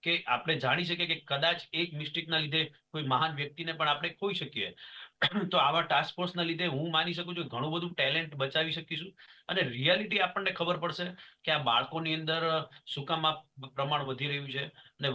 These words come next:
વધવા પછી એનું ઓલ્ટરનેટિવ ઓપ્શન શું છે અને કઈ રીતના આપણે એમને બચાવી શકીએ,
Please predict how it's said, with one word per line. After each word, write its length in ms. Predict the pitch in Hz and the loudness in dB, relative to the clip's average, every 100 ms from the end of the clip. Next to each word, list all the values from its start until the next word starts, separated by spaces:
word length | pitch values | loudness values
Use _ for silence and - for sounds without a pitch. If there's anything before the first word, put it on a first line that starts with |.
| 113 - | -4 -4
વધવા 300 | 123 135 156 | -2 2 2
પછી 300 | 156 156 170 | 2 -2 -2
એનું 180 | 165 120 | 0 2
ઓલ્ટરનેટિવ 600 | 120 127 160 156 156 139 | 0 0 0 0 0 0
ઓપ્શન 340 | 127 - 151 | 0 -2 -6
શું 120 | 139 | -4
છે 120 | 135 135 - - | -4 -4 -6 -4
અને 200 | 170 160 | -2 0
કઈ 180 | 156 160 | 2 4
રીતના 220 | 160 156 151 | 2 2 2
આપણે 200 | 151 160 | 2 0
એમને 140 | 156 | -2
બચાવી 420 | 127 120 151 151 | -4 0 0 0
શકીએ, 340 | 143 120 143 | -2 -4 -6